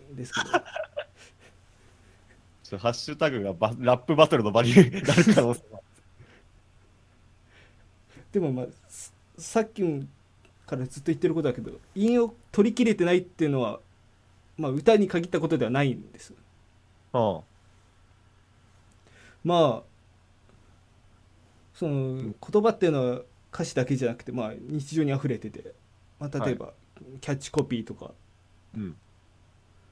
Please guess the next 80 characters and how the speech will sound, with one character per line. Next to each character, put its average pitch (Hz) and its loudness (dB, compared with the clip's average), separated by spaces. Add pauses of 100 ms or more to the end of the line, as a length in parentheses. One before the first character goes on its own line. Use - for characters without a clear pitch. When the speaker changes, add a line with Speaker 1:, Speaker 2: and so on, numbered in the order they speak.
(160)
Speaker 1:
も 127 -8
そ 127 -6
う 120 -4
な 107 -10
ん 127 -14
で - -20
す - -20
け 123 -16
ど、 120 -16 (280)
あ 135 -12
の、 123 -6
Speaker 2:
う - -12
ん。 110 -12
Speaker 1:
ネ 156 -2
ッ 143 -6
ト 233 2
ス 233 -2
ラ 233 6
ン 202 6
グ 143 -2
で 135 -2
も 120 -8
僕 131 -6
は 131 2
あ 143 2
る 143 2
な 120 -2
っ - -20
て - -20
感 123 -4
じ 123 -8
て - -20
て。 - -18 (720)
Speaker 2:
は 123 0
い 101 -2
は 95 -6
い - -10
は 85 -12
い。 - -14 (960)
Speaker 1:
あ 127 -4
の、 127 -4
去 175 -2
年 233 0
あ 226 2
た 214 0
り 165 -2
に 139 -4
も 127 -6
流 139 -2
行 139 -2
っ 139 -6 (200)
た、 - -12 (160)
あ 127 -14
の、 127 -10
五 143 -4
千 190 4
兆 185 2
円 131 0
欲 127 -2
し 127 -4
い - -2
っ - -12
て - -6
あ 113 -4
る 120 -4
じ 101 -14
ゃ 92 -12
な 90 -18
い - -20
で - -20
す - -20
か。 - -20 (380)
Speaker 2:
あ 117 6
あ、 - -12
う 104 -8
ん。 82 -8 (720)
五 110 -8
千 117 -2
兆 107 -4
円。 80 -8